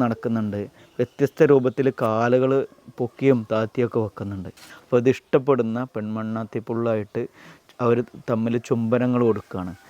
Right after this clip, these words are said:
അവർ മേറ്റ് ചെയ്യാൻ വേണ്ടിയിട്ട് പെൺമണ്ണാത്തി പുള്ളി സമ്മതിക്കുന്ന ഒരു കാഴ്ചയാണ് കാണുന്നത്. ഭയങ്കര രസകരമായിട്ടുള്ള കാഴ്ചയായിരുന്നു. അവരുമായിട്ടുള്ള കിളിക്കുഞ്ഞുങ്ങൾ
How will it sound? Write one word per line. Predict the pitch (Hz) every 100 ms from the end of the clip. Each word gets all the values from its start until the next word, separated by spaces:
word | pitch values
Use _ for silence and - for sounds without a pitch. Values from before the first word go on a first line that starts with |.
| - - -
അവർ | 117 131 131
മേറ്റ് | 117 - 143 131
ചെയ്യാൻ | 120 117 113
വേണ്ടിയിട്ട് | 107 104 101 120
പെൺമണ്ണാത്തി | - 107 107 107 110 104 110
പുള്ളി | 117 113 117
സമ്മതിക്കുന്ന | 104 104 101 - 110 113
ഒരു | 104
കാഴ്ചയാണ് | 95 90 101 98 92
കാണുന്നത്. | 92 92
ഭയങ്കര | - 123 123
രസകരമായിട്ടുള്ള | 113 113 113 113 117 110 113 104
കാഴ്ചയായിരുന്നു. | 92 - 98 95 92 _ - - 120
അവരുമായിട്ടുള്ള | 127 143 143 131 120 - 123 135 170 -
കിളിക്കുഞ്ഞുങ്ങൾ | 120 110 - 131 131 135